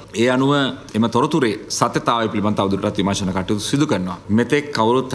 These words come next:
අත්අඩංගුවට අරගෙන නැහැ. නමුත් පෙරාදෙණිය පොලිස් ස්ථානය විසින් සඳහන් කරනු ලැබුවා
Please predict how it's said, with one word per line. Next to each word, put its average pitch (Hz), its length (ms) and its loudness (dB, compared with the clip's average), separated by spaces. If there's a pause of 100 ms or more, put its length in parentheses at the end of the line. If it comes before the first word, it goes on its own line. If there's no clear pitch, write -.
අත්අඩංගුවට 117 480 0
අරගෙන 110 320 0
නැහැ. 101 360 0 (240)
නමුත් 107 320 2
පෙරාදෙණිය 110 520 2 (220)
පොලිස් 120 260 0
ස්ථානය 113 380 0
විසින් 110 240 -2
සඳහන් 101 360 0
කරනු 107 240 0
ලැබුවා 104 380 2